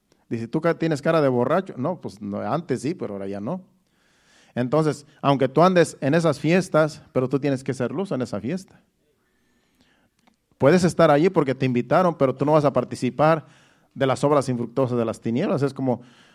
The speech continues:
una vez que fuimos con mi esposa a una fiesta también,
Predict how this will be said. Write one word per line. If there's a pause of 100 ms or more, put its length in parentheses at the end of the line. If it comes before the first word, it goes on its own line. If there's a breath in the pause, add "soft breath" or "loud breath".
(280 loud breath)
una
vez
que
fuimos
con
mi
esposa
a
una
fiesta
también,